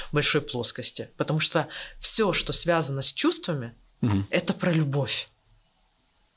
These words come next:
Speaker 1: Нежность — это про любовь, страсть — это про любовь себя,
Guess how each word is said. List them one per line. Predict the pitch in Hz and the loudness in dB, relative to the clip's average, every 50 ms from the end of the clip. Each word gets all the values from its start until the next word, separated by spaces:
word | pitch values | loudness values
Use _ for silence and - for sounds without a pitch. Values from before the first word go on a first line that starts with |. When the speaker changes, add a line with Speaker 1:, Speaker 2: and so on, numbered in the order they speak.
| _ _ | _ _
Speaker 1:
Нежность — | - 156 175 220 240 196 175 147 - - - - | -2 0 2 2 2 0 0 0 -2 -2 -4 -6
это | - - | -12 -14
про | - - - 120 | -14 -12 -10 -10
любовь, | 120 127 120 127 143 143 135 - - | -8 -8 -4 -2 -2 -2 -2 -2 -2
страсть — | - - - 175 196 208 202 202 - | 0 0 2 2 2 2 0 0 -2
это | 139 - 131 117 | -6 -8 -8 -10
про | - - 135 | -8 -6 -6
любовь | 127 123 120 123 139 143 139 139 - - _ _ _ _ _ _ _ - | -6 -6 -6 -4 -2 -2 -2 -4 -6 -12 _ _ _ _ _ _ _ -4
себя, | - - - - - - 156 156 160 139 139 139 147 131 110 110 | 0 2 2 4 4 2 2 0 -2 -2 -2 -2 -2 -2 -4 -8